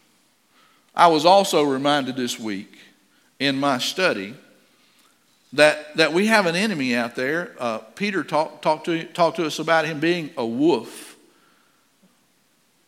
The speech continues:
And, and, and he says, "Wolves come in sheep clothing." There's a lot of bad things that happen in the church.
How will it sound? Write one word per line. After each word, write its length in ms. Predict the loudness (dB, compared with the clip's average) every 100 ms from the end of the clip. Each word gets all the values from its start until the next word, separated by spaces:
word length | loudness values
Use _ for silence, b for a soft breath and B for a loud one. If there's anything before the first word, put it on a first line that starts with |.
| -8
And, 220 | -4 -4 -4
and, 180 | -8 -6
and 160 | -8 -6
he 160 | -8
says, 280 | -4 -2 -4 -6 -12 _ _
"Wolves 680 | -4 2 4 4 0 -4 -12 -20 _
come 420 | -10 -6 -4 -6 -8
in 260 | -8 -8 -8
sheep 500 | -10 -10 -10 -12 -16
clothing." 520 | -16 -12 -14 -16 -20 _ _ _ _ _ _ _ _ _ _ _ _ _ _ _ _ _
There's 160 | -4 -2
a 60 |
lot 300 | 0 2 2
of 80 | 2
bad 280 | 2 2 0
things 260 | -4 -6
that 100 | -6
happen 320 | -6 -6 -6 -8
in 100 | -6
the 80 |
church. 720 | -8 -10 -12 -14 -20 -20 -20